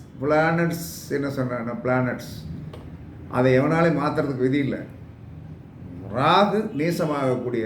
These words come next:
இடம் ரிஷபம் தான், கேது நீசமாகக்கூடிய இடம் ரிஷபம் தான். இதை ஒருத்தன் என்ன செஞ்சான்னா, ஜோதிட சக்கரவர்த்தி,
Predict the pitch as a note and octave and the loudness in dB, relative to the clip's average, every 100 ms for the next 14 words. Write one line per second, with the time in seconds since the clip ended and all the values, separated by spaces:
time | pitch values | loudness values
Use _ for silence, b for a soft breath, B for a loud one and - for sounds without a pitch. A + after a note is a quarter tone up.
0 | G#2+ C3 A2+ A2 A#2+ A2 G2+ A2 - - | 0 -2 -2 -2 -2 -4 -4 -6 -8 -12
1 | B B - D3+ F3 F#3 F#3 D#3 D#3 D3 | B B 0 6 8 8 4 4 2 0
2 | C#3 B2+ B2 A2+ B2+ B2+ A#2 C3 A#2 G#2+ | 0 0 0 2 2 0 0 -2 0 -2
3 | G#2+ - B B C#3+ D3 C#3+ B2+ C#3+ F#3+ | -2 -8 B B 2 4 4 2 4 4
4 | G3 E3+ D3 B2+ A2+ G#2+ C3+ G#3 G#3+ - | 4 2 2 2 -2 -2 0 0 -2 -8
5 | - - - - - - - - - - | -16 -20 -20 -20 -20 -20 -18 -18 -16 0
6 | D3+ F#3 F3+ D#3 D3+ - D3+ C#3+ B2 - | 6 8 8 4 2 0 2 2 0 -4